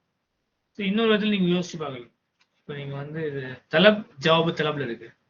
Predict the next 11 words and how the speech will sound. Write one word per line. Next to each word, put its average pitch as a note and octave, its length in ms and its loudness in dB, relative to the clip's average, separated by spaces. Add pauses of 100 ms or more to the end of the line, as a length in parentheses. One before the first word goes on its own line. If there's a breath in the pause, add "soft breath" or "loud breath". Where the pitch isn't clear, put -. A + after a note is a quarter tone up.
(880)
இது C3 200 -12
தலபு, D#3+ 480 -2 (1300)
தலபு, D#3 560 2 (180)
ஜவாபு C3+ 280 4
தலப். B2 260 -10 (560)
இதை G3+ 160 6
நீங்க F#3 360 10 (1080)
ஷரத்துல G#3 180 2
கூட A#3+ 140 2
கொண்டு A3+ 180 4
வரலாம். D#3+ 420 0